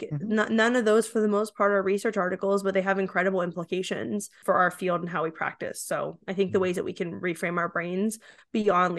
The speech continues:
Speaker 2: leadership studies and leadership education will be helpful.
Speaker 1: Yes, absolutely. Absolutely. So thank you so much for, for that. Um, just before we
Speaker 2: Mm-hmm.
Speaker 1: wrap up, I'm curious if you had anything else that was on your mind that you wanted to share, share, uh,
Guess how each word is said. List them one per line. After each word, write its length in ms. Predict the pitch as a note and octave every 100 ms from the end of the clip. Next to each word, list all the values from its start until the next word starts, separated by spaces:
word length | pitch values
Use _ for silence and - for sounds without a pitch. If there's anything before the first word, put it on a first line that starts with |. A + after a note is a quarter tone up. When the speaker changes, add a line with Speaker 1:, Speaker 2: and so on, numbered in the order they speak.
| E3
Speaker 2:
leadership 300 | E3+ E3 E3+
studies 420 | - - E3+ -
and 80 | F3+
leadership 240 | F3+ D#3 -
education 540 | B2 F3 G3 - D3+
will 100 | D3+
be 80 | -
helpful. 480 | C3+ - - G3 - _ _ _ _
Speaker 1:
Yes, 300 | F2 - - _ -
absolutely. 480 | G2+ - G#2 F2+ E2+ -
Absolutely. 400 | G2+ F#2+ - E2+
So 140 | - F#2
thank 240 | A#2+ A#2
you 60 | A2+
so 120 | A#2
much 240 | A#2 A2
for, 360 | - A2 G#2 -
for 160 | - G#2
that. 260 | G#2 G#2 - - - -
Um, 260 | A#2+ A2+
just 160 | G#2+ -
before 240 | C3 D3
we 60 | C3
Speaker 2:
Mm-hmm. 80 | B2
Speaker 1:
wrap 140 | A#2
up, 160 | C3 B2
I'm 120 | A#2
curious 320 | - B2+ -
if 100 | A2
you 60 | A#2+
had 220 | C3 B2+
anything 260 | B2 B2 A#2
else 200 | B2 -
that 80 | A#2
was 120 | A2+
on 140 | A2+
your 100 | A2
mind 220 | G#2+ A2
that 80 | G#2
you 80 | A2+
wanted 240 | A2 G#2+
to 40 | G2+
share, 560 | - A2+ A2+ A2 G#2+ -
share, 380 | - A#2+ A#2 A#2
uh, 260 | A#2+ A#2